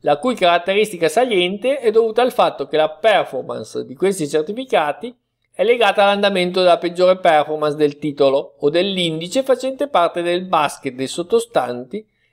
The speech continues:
rispetto allo strike price rilevato al momento dell'emissione. Sia a scadenza che alle date di osservazione intermedie si guarda sempre al risultato peggiore tra le azioni o gli indici facenti parte del basket.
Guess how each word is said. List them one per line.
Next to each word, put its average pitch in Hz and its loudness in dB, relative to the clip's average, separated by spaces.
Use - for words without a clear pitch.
rispetto 185 0
allo 180 4
strike 180 0
price 151 0
rilevato 165 2
al 156 2
momento 135 -2
dell'emissione. 123 -2
Sia 226 0
a - 2
scadenza 160 0
che 135 -2
alle 131 4
date 180 2
di 139 -4
osservazione 143 -2
intermedie 196 0
si 220 -8
guarda 202 2
sempre 247 0
al 208 2
risultato 196 -2
peggiore 175 2
tra 165 0
le 160 4
azioni 208 2
o 208 2
gli 170 -6
indici 175 -4
facenti 151 0
parte 135 0
del 127 -4
basket. 117 -6